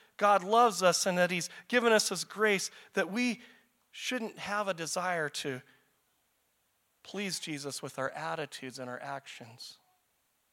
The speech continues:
That we, because he's done so much for us and given so much for us, that it's a, out of the natural overflow of our hearts that we desire to please him. Not for more acceptance, but as an attitude of thanksgiving and praise and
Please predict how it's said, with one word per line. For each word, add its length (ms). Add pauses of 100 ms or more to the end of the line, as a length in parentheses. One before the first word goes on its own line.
(880)
That 160
we, 260 (140)
because 360
he's 200 (240)
done 260
so 240
much 300
for 120
us 160
and 160
given 300
so 160
much 240
for 100
us, 80 (200)
that 100
it's 180
a, 120 (120)
out 300
of 80
the 140
natural 500
overflow 560
of 80
our 140
hearts 440 (180)
that 120
we 100
desire 600
to 80
please 580
him. 280 (1080)
Not 220
for 140
more 260
acceptance, 760
but 120
as 120
an 180
attitude 520
of 100
thanksgiving 840
and 180
praise 540
and 140